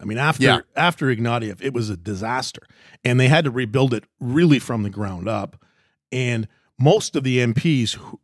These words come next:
Speaker 1: who are now in the Liberal caucus were elected because of Justin Trudeau in twenty fifteen. They wouldn't have jobs.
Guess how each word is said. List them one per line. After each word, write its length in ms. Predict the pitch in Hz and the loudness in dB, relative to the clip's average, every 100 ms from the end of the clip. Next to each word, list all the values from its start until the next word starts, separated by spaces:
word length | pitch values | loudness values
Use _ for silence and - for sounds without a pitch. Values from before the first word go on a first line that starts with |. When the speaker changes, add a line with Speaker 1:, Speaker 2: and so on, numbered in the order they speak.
| - | -10
Speaker 1:
who 140 | 135 | -4
are 60 | 117 | 0
now 260 | 135 160 | 2 2
in 80 | 135 | 2
the 60 | 117 | 0
Liberal 260 | 110 90 | -2 -6
caucus 640 | - 170 220 - - - - _ _ _ _ _ _ | 0 0 0 -4 -16 -16 -18 _ _ _ _ _ _
were 280 | 113 127 120 | -2 2 2
elected 560 | 107 123 143 127 110 | 0 -2 -2 -2 -4
because 680 | 101 120 - 156 151 104 98 | -4 -8 -2 0 0 -2 -10
of 180 | - 113 | -10 -8
Justin 300 | 123 117 107 | -6 -6 -8
Trudeau 340 | 101 135 110 98 | -6 -4 -4 -8
in 100 | 95 | -10
twenty 260 | 120 98 | -6 -6
fifteen. 400 | 92 101 147 120 | -8 -12 -8 -4
They 100 | 117 | 0
wouldn't 300 | 143 156 117 | 2 2 2
have 260 | 110 110 85 | 0 -2 -2
jobs. 580 | 110 143 107 - - | 2 2 0 -10 -18